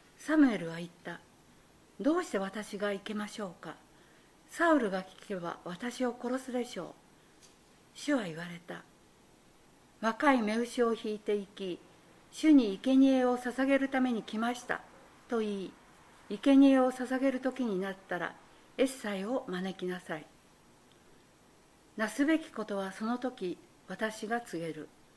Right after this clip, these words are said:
あなたは私がそれを、それと告げるものに油を注ぎなさい。サムエルは主が命じ、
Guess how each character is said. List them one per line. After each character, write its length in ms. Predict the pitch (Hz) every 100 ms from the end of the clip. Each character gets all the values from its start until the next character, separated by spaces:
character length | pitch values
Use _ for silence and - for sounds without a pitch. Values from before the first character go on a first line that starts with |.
| _ _ _ _ _ _ _
あ 100 | -
な 160 | 240 285
た 140 | 240
は 220 | 196 170 -
私 380 | 180 254 247 254
が 160 | 247
そ 180 | 247 240
れ 160 | 240 247
を、 240 | 247 240 - - _ - - - -
そ 120 | 254
れ 100 | 254
と 220 | 247 226
告 300 | - 233 254
げ 60 | 254
る 180 | - -
も 140 | 226
の 120 | 233
に 140 | 214 180
油 380 | 190 220 233 226
を 100 | 220
注 140 | 208 202 196
ぎ 80 | 214
な 160 | 202
さ 160 | - 170
い。 80 | - - _ - _ _ - - - _ - - - - - - _ _ _ -
サ 160 | 262
ム 160 | 285 247
エ 80 | 185
ル 120 | 175
は 160 | 175 170
主 180 | - 294
が 140 | 240
命 220 | 185 208
じ、 240 | 196 196